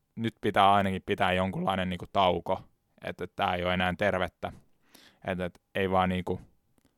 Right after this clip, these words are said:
pysty. Mut sit, sit mä jotenkin mietin sitä, että, että kun mä oon tehnyt tätä niinku mun koko ikäni,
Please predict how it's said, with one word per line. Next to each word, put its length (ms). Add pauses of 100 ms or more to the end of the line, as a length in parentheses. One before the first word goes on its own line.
(360)
pysty. 380 (600)
Mut 160
sit, 160 (1500)
sit 200
mä 100
jotenkin 340
mietin 360
sitä, 380
että, 340 (840)
että 160
kun 200 (240)
mä 140
oon 100
tehnyt 360
tätä 280
niinku 240
mun 180
koko 280
ikäni, 500